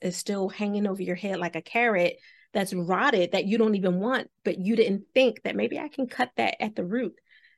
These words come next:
and get rid of it because it actually no longer applies to the truth of what I really want versus what I said or someone said to me or over me at another time. And there's three other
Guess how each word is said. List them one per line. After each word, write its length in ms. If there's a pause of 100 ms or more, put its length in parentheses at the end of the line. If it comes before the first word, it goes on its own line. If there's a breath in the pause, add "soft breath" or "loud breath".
(200 soft breath)
and 160
get 180
rid 160
of 140
it 160
because 280
it 200
actually 480
no 180
longer 380
applies 640
to 120
the 120
truth 420 (400 soft breath)
of 140
what 160
I 140
really 540
want 400
versus 360
what 100
I 100
said 400
or 120
someone 400
said 460 (360 soft breath)
to 280
me 460
or 260
over 280
me 300 (320 soft breath)
at 80
another 320
time. 340
And 140
there's 160
three 240
other 380